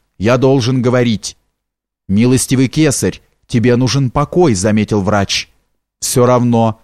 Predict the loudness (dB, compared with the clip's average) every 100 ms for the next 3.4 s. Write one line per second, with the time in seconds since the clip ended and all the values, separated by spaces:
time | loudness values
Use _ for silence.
0 | _ _ _ -2 0 0 -2 0 0 2
1 | 0 0 0 2 0 0 -6 _ _ -14
2 | -4 -2 -2 -2 0 0 0 0 0 2
3 | 2 0 -2 -6